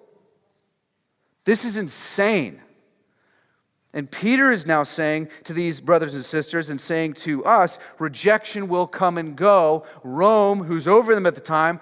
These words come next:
that'll come and go. Uh, presidents in America, they'll come and go. The word of God's not going anywhere. That's remaining forever.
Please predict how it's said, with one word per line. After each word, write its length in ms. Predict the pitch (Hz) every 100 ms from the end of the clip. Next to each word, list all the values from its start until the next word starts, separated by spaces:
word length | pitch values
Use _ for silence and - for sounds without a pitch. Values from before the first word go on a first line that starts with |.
| -
that'll 240 | 160 196 233
come 240 | 214 196
and 100 | 170
go. 360 | 151 151 156 - -
Uh, 160 | 156
presidents 640 | - - 185 190 196 208 -
in 60 |
America, 640 | 190 139 151 190 226 226 214 -
they'll 160 | 202 220
come 240 | 220 202
and 80 | 175
go. 160 | 165 160
The 80 |
word 200 | 151 202
of 120 | 208 160
God's 340 | 202 262 -
not 180 | 208 190
going 180 | 185 175
anywhere. 440 | 208 165 87 64 _ _ _ _ _ _ _ _ _ _
That's 280 | 170 233 -
remaining 380 | 226 220 214 196
forever. 640 | - 160 170 185 107 80